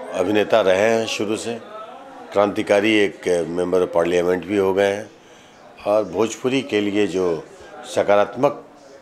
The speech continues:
क्रांति की आवश्यकता थी, उन्होंने उसकी पहल कर दी है। मैंने मेरी फिल्मों में, मैं अपने दर्शकों से यही कहना चाहूँगा,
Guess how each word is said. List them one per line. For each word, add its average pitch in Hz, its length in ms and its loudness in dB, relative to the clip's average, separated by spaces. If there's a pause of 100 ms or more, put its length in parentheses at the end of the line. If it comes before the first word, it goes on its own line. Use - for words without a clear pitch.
(200)
क्रांति 98 340 0
की 98 120 -2
आवश्यकता 95 540 0
थी, 107 140 -8
उन्होंने 95 460 0
उसकी 82 320 -12
पहल 85 320 -2
कर 80 140 -6
दी 73 220 -10
है। 67 220 -18 (960)
मैंने 127 200 4
मेरी 123 260 4
फिल्मों 110 400 2
में, 80 240 -2 (400)
मैं 90 60 0
अपने 92 200 0
दर्शकों 92 440 -2
से 101 160 -4
यही 107 100 0
कहना 90 260 0
चाहूँगा, 78 440 -4